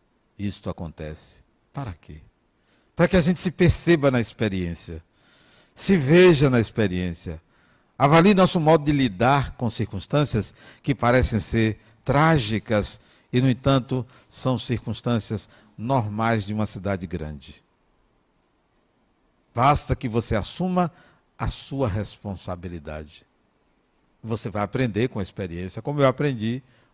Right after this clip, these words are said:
hoje à tarde. Em nenhum momento eu pensei, "Matei um sujeito." Não.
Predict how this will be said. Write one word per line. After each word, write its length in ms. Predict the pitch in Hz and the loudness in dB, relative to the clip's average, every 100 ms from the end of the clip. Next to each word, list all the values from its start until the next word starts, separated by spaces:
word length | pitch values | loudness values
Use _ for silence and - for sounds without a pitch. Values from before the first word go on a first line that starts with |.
| - | -10
hoje 260 | 113 107 | -8 -6
à 60 | 127 | -8
tarde. 500 | - 82 78 78 82 _ _ _ _ _ _ _ _ _ _ - | -8 -12 -12 -16 -20 _ _ _ _ _ _ _ _ _ _ -2
Em 180 | 190 | 2
nenhum 200 | 233 214 | 4 4
momento 340 | 240 185 190 185 | 4 4 4 2
eu 60 | |
pensei, 640 | 156 151 127 135 120 113 98 - _ _ | 2 2 2 0 0 0 -4 -10 _ _
"Matei 580 | 123 143 - - 143 143 | -2 -2 -2 0 0 2
um 60 | 131 | -2
sujeito." 720 | - 113 98 95 90 - 87 _ - | -8 -12 -10 -10 -10 -14 -16 _ -12
Não. 260 | 104 90 | -10 -10